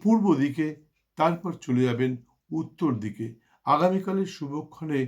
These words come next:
নৌকা ক-, গঠন, নৌকা চালন ইত্যাদি অনুষ্ঠান সম্পন্ন করতে পারেন। তাছাড়া আগামীকাল যে নারী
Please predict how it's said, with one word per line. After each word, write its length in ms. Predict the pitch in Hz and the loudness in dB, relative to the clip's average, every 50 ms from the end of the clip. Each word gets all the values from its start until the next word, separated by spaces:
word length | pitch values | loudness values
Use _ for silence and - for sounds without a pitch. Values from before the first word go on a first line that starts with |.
| 127 - _ _ _ _ - | -6 -12 _ _ _ _ 0
নৌকা 420 | 117 123 135 147 143 - 170 151 | 2 2 2 2 0 -2 -4 -4
ক-, 300 | - - 139 131 123 123 117 123 | -4 -4 -6 -6 -6 -4 -2 -2
গঠন, 280 | 127 131 127 160 160 160 147 | -2 0 0 -2 -4 -2 -2
নৌকা 320 | 131 131 135 135 131 160 135 - | -2 -2 -2 -4 -6 -10 -12 -8
চালন 240 | - 123 117 120 113 110 | -6 -4 -2 -2 -2 -4
ইত্যাদি 340 | 107 110 - - 110 104 110 | -4 -6 -10 -12 -10 -10 -8
অনুষ্ঠান 380 | 110 110 110 - - - - 202 196 - - _ _ - | -8 -8 -10 -12 -12 -10 -8 -8 -8 -8 -12 _ _ -16
সম্পন্ন 420 | - - 101 98 101 110 104 98 101 | -12 -8 -8 -8 -8 -8 -10 -10 -10
করতে 280 | 104 107 95 - - 98 | -10 -12 -14 -14 -14 -12
পারেন। 240 | 101 107 104 104 110 - _ _ - - - - _ _ - - - _ _ _ _ _ _ _ _ _ _ - | -10 -10 -10 -12 -14 -16 _ _ -20 -20 -20 -20 _ _ -20 -20 -20 _ _ _ _ _ _ _ _ _ _ 0
তাছাড়া 360 | 180 196 190 208 202 156 117 - - - _ _ _ _ _ - - - - - - - _ _ _ - - - - | 0 2 2 2 0 0 0 -2 -4 -14 _ _ _ _ _ -20 -20 -20 -20 -20 -20 -20 _ _ _ -20 -14 -4 2
আগামীকাল 600 | 139 147 156 185 185 196 196 196 202 175 139 135 156 165 - _ _ _ _ _ _ _ - | 2 4 4 4 2 2 0 2 2 0 0 0 -2 -4 -12 _ _ _ _ _ _ _ -18
যে 260 | - 123 110 104 185 196 | -14 -12 -6 0 2 2
নারী 260 | 190 185 185 185 190 | 2 2 0 -2 -2